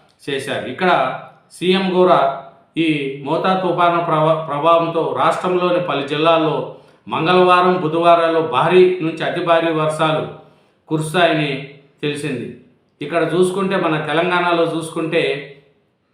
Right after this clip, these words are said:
మంగళవారం, బుధవారం చాలా భారీగా వర్షాలు పడతాయని,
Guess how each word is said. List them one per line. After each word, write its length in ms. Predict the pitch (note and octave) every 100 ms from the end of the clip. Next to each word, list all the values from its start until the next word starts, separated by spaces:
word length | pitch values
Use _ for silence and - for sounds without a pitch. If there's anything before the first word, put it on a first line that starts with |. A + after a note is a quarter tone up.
| _ _ _ _ -
మంగళవారం, 720 | B2+ D3+ F3 F3 F3 F3 F#3 F#3
బుధవారం 680 | D3 D#3+ E3 D#3+ C3+ - - _ -
చాలా 280 | C#3+ D#3 -
భారీగా 1300 | C3 D3+ E3+ - - - - _ _ _ _ _ D3+
వర్షాలు 440 | D3+ C#3 - E3+ E3+
పడతాయని, 760 | D3+ D3+ D#3+ D3+ D3 D3 -